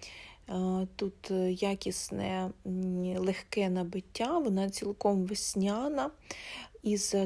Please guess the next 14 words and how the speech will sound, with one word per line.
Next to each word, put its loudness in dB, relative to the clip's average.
трикотажними, 2
м, 0
кишенями 2
всередині, 4
ви 4
бачили. 0
Вона 2
цілком 0
поліестерова, 0
але 0
дуже-дуже 0
сподобалася 0
у 0
примірці. 2